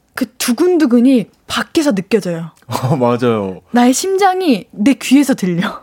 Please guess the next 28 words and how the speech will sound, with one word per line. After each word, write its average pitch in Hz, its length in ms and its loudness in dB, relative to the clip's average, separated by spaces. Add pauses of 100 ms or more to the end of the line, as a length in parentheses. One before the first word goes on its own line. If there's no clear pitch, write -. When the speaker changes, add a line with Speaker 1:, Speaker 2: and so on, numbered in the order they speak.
Speaker 2:
응. 131 440 0 (480)
그게 147 260 0
Speaker 1:
맞아요. 175 140 2
Speaker 2:
사실 190 260 -4
괜찮아지기가, 190 920 -2
아, 135 580 0 (220)
진짜, 143 420 -2 (440)
아, - 160 -14
고등학교 185 400 -4
때까지도 127 760 -4
밖에 - 240 -8
나가면 104 420 -6
그렇게 107 240 -8
관심 127 300 -6
받는 151 200 -6
게 101 60 -6
왜 - 60 -4
Speaker 1:
음. - 140 0
Speaker 2:
이렇게 113 640 -4
떨렸는지. 95 960 -8
Speaker 1:
저는 294 240 2
지금도 262 440 0
그래요. 180 600 -8
Speaker 2:
아, 123 260 0
그래요? 113 440 -2
Speaker 1:
네, 220 200 0
저는 247 500 0 (280)
이제 220 400 -2